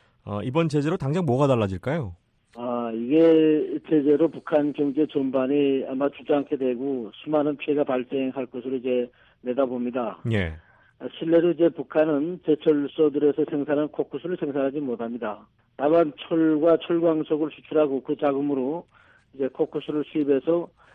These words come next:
Speaker 2: 어, 제철소들에서 강철을 생산해 왔는데, 아, 그 길이 막히게 된다면 강철을 생산하지 못하게 되고 그 기업들은 또 문을 닫게 됩니다. 그러면 강철을 필요로 하는 수많은 부분들, 이런 부분이 얼마나 많겠습니까? 이것들이 이제 연쇄적으로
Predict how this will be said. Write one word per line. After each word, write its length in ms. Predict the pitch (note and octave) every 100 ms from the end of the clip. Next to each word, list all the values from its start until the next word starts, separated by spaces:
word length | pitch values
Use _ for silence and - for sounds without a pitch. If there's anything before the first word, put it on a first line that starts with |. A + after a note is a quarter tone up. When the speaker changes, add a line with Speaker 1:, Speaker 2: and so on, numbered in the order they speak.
| _ -
Speaker 2:
어, 100 | A#2
제철소들에서 720 | - D3+ - C#3 D3+ C3+ B2 D3+
강철을 460 | C#3+ C3+ C#3+ C3+ -
생산해 340 | C#3+ C#3 C3
왔는데, 680 | C3 B2 A#2 B2+ D#3+ C3 G2 - _
아, 160 | A#2 A2
그 240 | - F#3+
길이 240 | F3 F3+
막히게 380 | E3+ D3 - D#3+
된다면 680 | C#3+ C#3 C#3 D3 D3+ C#3 G2+
강철을 540 | - C#3 C#3 D3 C#3+ C3+
생산하지 420 | D3 D3+ C#3 C3
못하게 420 | C#3+ B2 B2+ B2 B2+
되고 380 | B2 A#2 C#3+ D#3+
그 160 | D3+ C3+
기업들은 480 | - D3 A#2+ D3 D#3
또 100 | D#3
문을 300 | C#3 C#3 D3+
닫게 260 | C#3 B2+ C3+
됩니다. 500 | B2+ A#2 A2 G#2 F#2+ _ _ -
그러면 340 | D#3+ E3 D#3+
강철을 680 | D#3+ D#3 D3+ - D#3 D#3+ D3+
필요로 340 | - E3+ D#3+
하는 460 | D3+ C#3+ D#3 G3 F#3+
수많은 500 | - E3 D#3 D3+ D3
부분들, 600 | C#3 C#3 C3 A#2+ G2+ F#2+ _ _ -
이런 140 | D#3+ E3+
부분이 200 | E3+ G3
얼마나 300 | D3 D3+ D#3
많겠습니까? 800 | C#3 C3 B2+ C#3+ C3+ A#2 G#2 G#2
이것들이 760 | C3+ C#3+ C#3 D3 - D#3 F3
이제 320 | D3 D3 C#3+ C#3+
연쇄적으로 680 | D3 D#3 C#3 C3+ C#3 E3+